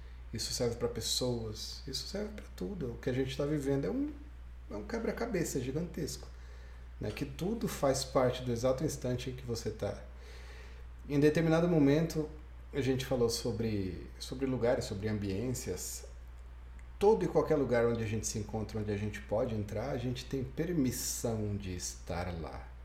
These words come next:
Desde os piores lugares até os melhores lugares. Pra baixo existe uma invisibilidade da qual, graças a Deus, a gente não consegue ver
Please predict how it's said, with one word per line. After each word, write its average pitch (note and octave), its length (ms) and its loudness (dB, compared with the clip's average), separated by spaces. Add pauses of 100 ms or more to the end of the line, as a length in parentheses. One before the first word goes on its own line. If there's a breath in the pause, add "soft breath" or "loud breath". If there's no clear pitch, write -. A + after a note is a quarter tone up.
(420)
Desde A#2 560 2
os - 180 -4
piores D3+ 760 2
lugares B2+ 600 2
até B2 260 2
os B2+ 160 0
melhores A2+ 760 2
lugares. F#2 640 -6 (1500 loud breath)
Pra F3+ 140 8
baixo E3 560 8
existe C3 540 4
uma C3 160 4
invisibilidade A#2+ 960 4
da A#2 140 2
qual, A#2 260 2
graças D#3+ 460 0
a D3+ 60 4
Deus, C3 280 0
a C#3 40 4
gente C3 340 0
não C#3 180 4
consegue A2+ 600 -2
ver C#3 440 2